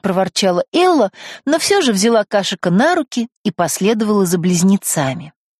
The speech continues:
Идти пришлось недолго. Вскоре впереди забрезжил свет. «А вот и выход», воскликнула Рита. «Не спеши радоваться»,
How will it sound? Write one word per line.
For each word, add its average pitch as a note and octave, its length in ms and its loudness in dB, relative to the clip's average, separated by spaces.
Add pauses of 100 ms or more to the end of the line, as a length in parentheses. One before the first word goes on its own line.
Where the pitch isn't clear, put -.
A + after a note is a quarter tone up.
(280)
Идти D4+ 440 0
пришлось B3 460 -2
недолго. E3+ 640 0 (460)
Вскоре D#4 560 0
впереди D#3+ 580 0
забрезжил E3+ 720 0
свет. B2 440 -4 (600)
«А F4 160 0
вот G#4+ 240 0
и C#4+ 60 2
выход», B3+ 420 0 (260)
воскликнула G#3+ 680 0
Рита. G#3 400 -2 (460)
«Не A3+ 200 2
спеши C4+ 560 0
радоваться», G#3+ 680 -2